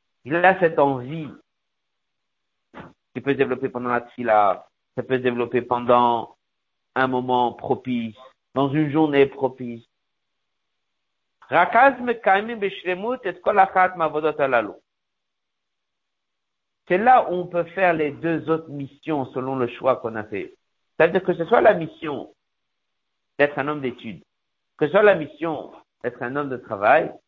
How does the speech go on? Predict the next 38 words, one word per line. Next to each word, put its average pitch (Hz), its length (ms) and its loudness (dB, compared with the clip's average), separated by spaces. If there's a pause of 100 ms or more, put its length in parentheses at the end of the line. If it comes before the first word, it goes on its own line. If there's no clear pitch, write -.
(320)
les 147 220 2
deux, 151 540 2
si - 80 -8
on 135 100 -4
veut 151 120 2
les 147 120 0
faire 123 220 -2
bien, 127 460 0 (560)
il 120 120 -14 (120)
faut 208 140 2
qu'il 170 240 -6
y 180 60 6
ait 180 100 4
de 156 100 -2
temps 147 260 -4
en 135 120 -2
temps 165 500 0 (1300)
cette 156 200 0
envie 151 500 -2
forte - 280 2 (800)
qu'en 139 180 -2
vérité 151 480 -2
on 147 160 -4
aurait 131 220 0
voulu 135 360 -6
être 123 300 2 (420)
complètement 139 560 -2
attaché 110 440 -2
à 101 80 0
Dieu. 95 320 -10 (220)
La 107 140 0
volonté 120 360 0
de 311 180 6
Dieu, 226 240 6
c'est 180 80 -2
de 180 80 0
rester 165 380 0
ici. 127 260 -12